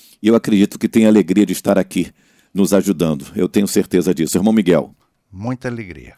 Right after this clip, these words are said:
Speaker 1: Amém.
Speaker 2: Graças a Deus, eu agradeço muito a Deus, porque é um momento maravilhoso a gente aprender um pouco mais da palavra de Deus.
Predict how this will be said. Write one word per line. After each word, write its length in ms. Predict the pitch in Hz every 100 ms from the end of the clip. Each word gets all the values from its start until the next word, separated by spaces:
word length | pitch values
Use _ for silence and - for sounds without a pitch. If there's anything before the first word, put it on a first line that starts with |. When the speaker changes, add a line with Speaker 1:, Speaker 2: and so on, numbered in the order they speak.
| _ _ -
Speaker 1:
Amém. 540 | 80 69 67 65 71 _
Speaker 2:
Graças 420 | - 85 87 - 101
a 80 |
Deus, 320 | 87 87 92 95
eu 260 | 98 92 - _ _ - _ _ _ _ -
agradeço 680 | 87 92 87 90 85 -
muito 240 | 92 98 98
a 40 |
Deus, 500 | 87 85 113 113 - _
porque 960 | - 87 78 - - 90 87 82 80 76 _ _ -
é 80 |
um 80 | 98
momento 480 | 95 95 92 90 107
maravilhoso 760 | 92 90 95 95 110 123 123 131 _ _ _ _ _ _ _ _
a 120 | - 87
gente 320 | 95 92 101
aprender 440 | - 107 95 92
um 100 | 95
pouco 300 | - 98 87
mais 220 | 90 87
da 100 | 90
palavra 360 | 95 98 90 92
de 100 | 98
Deus. 500 | 92 80 - - -